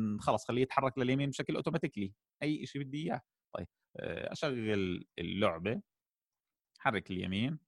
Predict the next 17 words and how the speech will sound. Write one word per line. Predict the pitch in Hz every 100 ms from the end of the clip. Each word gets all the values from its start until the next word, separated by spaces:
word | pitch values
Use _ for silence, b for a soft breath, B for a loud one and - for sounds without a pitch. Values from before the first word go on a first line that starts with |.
| _
حرك | - 151 98 98
لليسار، | 92 - - 98 120 151 - _ - _ _ _
خلص | - 151 -
هاي | 147
صار | 143
في | 143 143
عندي | 135 147 135 135
حركة | - 123 120 - 123
جاهزة | 110 104 110 107 104
بدون | 101 104
أي | 107
مشاكل، | 113 131 131 92
مع | 98 90
روتيشن، | 95 113 110 117 104
مع | 101
كل | - - -
إشي. | - 123